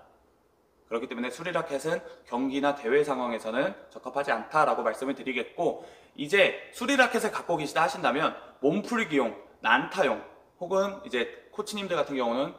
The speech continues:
레슨, 홈볼용으로 사용을 하시면 좋을 것 같고, 저는 이렇게 생각을 해요. 여러분들 자제분들, 자식분들이 있으시면 자제분들, 혹은 지인의 자제분들이 있다면 그분들, 자제들에게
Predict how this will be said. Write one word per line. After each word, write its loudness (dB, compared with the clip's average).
레슨, 0
홈볼용으로 0
사용을 2
하시면 -2
좋을 -4
것 -6
같고, -2
저는 6
이렇게 2
생각을 0
해요. -2
여러분들 4
자제분들, -2
자식분들이 -4
있으시면 -8
자제분들, -4
혹은 0
지인의 -2
자제분들이 -8
있다면 0
그분들, 0
자제들에게 -2